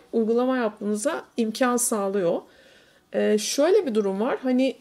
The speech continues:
yüksek fiyatlı ürünlerde fırçalar da oldukça yüksek fiyatlı oluyor ama fırçalarda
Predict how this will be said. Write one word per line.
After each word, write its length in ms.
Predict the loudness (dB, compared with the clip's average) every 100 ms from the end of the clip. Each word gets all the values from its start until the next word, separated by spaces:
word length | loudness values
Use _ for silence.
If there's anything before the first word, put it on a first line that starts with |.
| -6
yüksek 420 | -6 -2 -2 -2
fiyatlı 440 | 0 -2 0 0 0
ürünlerde 440 | 0 0 2 0
fırçalar 580 | 0 -4 0 2 2 4
da 60 |
oldukça 500 | 2 2 -2 0 0 -2 -8
yüksek 420 | -6 -2 -4 -2
fiyatlı 360 | -4 -4 -2
oluyor 260 | -2 0 -2
ama 240 | -2 -6 -8 _ -20 -20 _ _
fırçalarda 840 | -4 -2 0 0 0 0 0 0